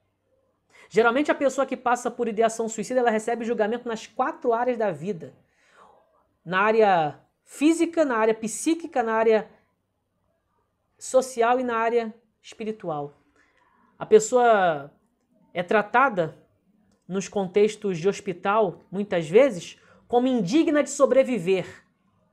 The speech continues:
A pessoa chegou ali precisando de cuidados médicos e muitas vezes é colocada de lado, porque já que quer morrer, deixa morrer. E muitas vezes é falado assim pra pessoa, "Da próxima vez, tenta da forma certa pra você conseguir morrer."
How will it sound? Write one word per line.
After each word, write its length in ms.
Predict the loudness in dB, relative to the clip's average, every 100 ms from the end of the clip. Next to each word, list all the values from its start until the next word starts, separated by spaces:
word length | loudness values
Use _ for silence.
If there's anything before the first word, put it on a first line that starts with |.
| _ _ -12
A 60 |
pessoa 300 | -6 -2 0
chegou 300 | 2 2 2
ali 160 | 0 0
precisando 300 | -2 0 -2
de 60 |
cuidados 720 | -2 -2 0 -2 -4 -8 -14 -20 _ _ _ _ _ _
médicos 640 | -4 0 0 -2 -6 -4
e 60 | -2
muitas 320 | -2 0 0
vezes 240 | 2 2
é 40 | 2
colocada 640 | -2 -2 -2 -4 -2 -4
de 120 | 0
lado, 480 | 2 2 0 -4 -16 _ _ _ _ _ _ _ _
porque 240 | -8 -2 0
já 140 | 0
que 120 | -2
quer 140 | -4 -2
morrer, 280 | 0 0
deixa 240 | 0 0 -2
morrer. 460 | -2 -4 -6 -8 _ _ _ _ _ _ _ _ _ _ _ _ _ _ _ -10
E 80 |
muitas 360 | -4 0 0 0
vezes 440 | 4 4 4 0
é 80 | 0
falado 440 | 0 0 2 2 0
assim 200 | -4 -6
pra 160 | -4
pessoa, 360 | -4 -4 -2 -2
"Da 100 | 0
próxima 420 | 0 -2 0 -2
vez, 240 | 2 0
tenta 320 | 0 -6 -4 -2
da 120 | -2
forma 320 | 0 -2 -2
certa 440 | -4 -6 -6 -8
pra 140 | -12 -8
você 240 | -8 -10
conseguir 400 | -12 -12 -10 -10
morrer." 340 | -10 -10 -12